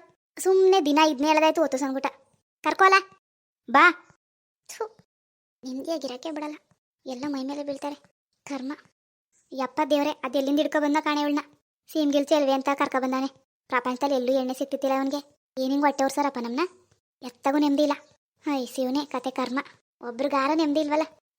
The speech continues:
Speaker 2: ಬಾ, ಬಾ, ಹಿಂಗೆ ಅದಾಕ್ಬೇಕಂತೆ ನಿನ್ಗೆ.
Speaker 1: ಏನೋ ಯಾಕಂಗ್ ಬೈತೀರ ಎಲ್ರುವೆ?
Speaker 2: ಬೈದಾನೆ, ನೀನ್ ಮಾಡೋ ಕೆಲ್ಸಕ್ ಮುಚ್ಚಾರ. ಹೇಳಿದ ಕೆಲ್ಸ ಒಂದಾರು ಮಾಡಿಯಾ? ಗು, ಅಲ್ಲಿ ಗುಡ್ಡೆ ಹಾಕಿನ್ ತೊಳಿ ಎಲ್ಲಾನುವೆ.
Speaker 1: ಏ, ಬರೀ ಇದೇ ಆಯ್ತು ನಿಂದು.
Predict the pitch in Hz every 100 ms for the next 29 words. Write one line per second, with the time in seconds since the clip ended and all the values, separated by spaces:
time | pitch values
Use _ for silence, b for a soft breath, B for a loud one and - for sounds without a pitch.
0 | - 254 269 269 262 254 240 233 240 240
1 | 233 233 233 - _ _ _ 330 381 427
2 | 330 330 339 370 392 330 311 370 427 -
3 | _ _ _ - 226 247 269 294 359 -
4 | _ 254 240 233 254 269 285 269 240 185
5 | 262 226 _ _ _ - 233 285 311 294
6 | 302 240 269 294 277 285 302 - _ -
7 | 294 - - 240 262 277 285 277 262 269
8 | 254 254 262 _ _ - 320 294 262 269
9 | 320 320 311 320 330 320